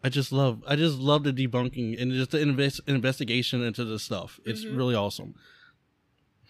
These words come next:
Speaker 1: But yeah, that's it for me. Um, hope you guys enjoyed the episode this week.
Speaker 2: Yeah. I think we had a, a good time.
Speaker 1: I, yeah,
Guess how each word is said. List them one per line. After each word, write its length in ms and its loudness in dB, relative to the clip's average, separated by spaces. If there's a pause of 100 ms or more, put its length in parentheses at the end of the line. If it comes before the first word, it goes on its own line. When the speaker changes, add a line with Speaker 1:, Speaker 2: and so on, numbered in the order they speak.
(380)
Speaker 1:
But 160 0
yeah, 200 4 (380)
that's 220 0
it 140 2
for 420 0
me. 300 4 (440)
Um, 440 0 (680)
hope 140 2
you 60 -2
guys 380 2 (380)
enjoyed 420 6
the 100 4
episode 360 0
this 140 0
week. 300 0 (240)
Speaker 2:
Yeah. 420 -2 (680)
I 80 -6
think 220 -6
we 120 -6
had 160 -4
a, 240 -6
a 40 -8
good 260 -12
time. 400 -12 (100)
Speaker 1:
I, 240 0 (160)
yeah, 240 0